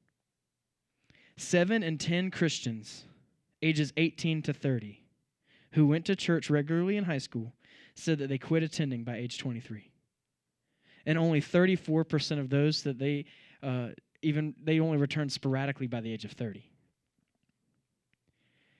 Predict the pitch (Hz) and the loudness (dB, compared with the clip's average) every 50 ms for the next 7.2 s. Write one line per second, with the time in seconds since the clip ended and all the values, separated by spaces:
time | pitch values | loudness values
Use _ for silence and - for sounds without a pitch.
0 | _ _ _ _ _ _ _ _ _ _ _ - - 147 - - 185 175 165 151 | _ _ _ _ _ _ _ _ _ _ _ -6 -6 -2 2 4 6 6 6 4
1 | 143 - - - - - - _ - - 165 190 180 185 185 185 180 160 143 143 | 2 -2 -8 -20 -20 -20 -20 _ -4 -2 -2 0 2 2 2 2 2 2 0 -2
2 | 156 - - - - - - - _ _ _ _ _ _ _ _ _ _ _ _ | -4 -6 -8 -12 -14 -16 -20 -20 _ _ _ _ _ _ _ _ _ _ _ _
3 | _ _ _ _ _ _ - 156 143 131 147 170 185 208 208 214 208 - - 196 | _ _ _ _ _ _ -2 0 2 4 4 4 4 4 4 4 2 4 4 4
4 | 185 175 - - 175 160 - - 160 151 139 - 135 120 - - 113 117 131 - | 4 4 2 0 0 -2 -2 -2 -6 -6 -4 -4 -6 -6 -6 -6 -10 -10 -12 -14
5 | - _ _ _ _ _ _ _ _ _ _ _ _ _ _ _ - 143 151 151 | -20 _ _ _ _ _ _ _ _ _ _ _ _ _ _ _ -4 -2 0 0
6 | 147 147 131 - 139 156 165 - - - 160 160 156 - 165 147 - 143 135 123 | 0 -2 -2 -4 -4 -4 -4 -4 -6 -6 -6 -6 -6 -6 -6 -6 -2 -2 -2 -2
7 | 110 104 104 - | -2 -4 -10 -20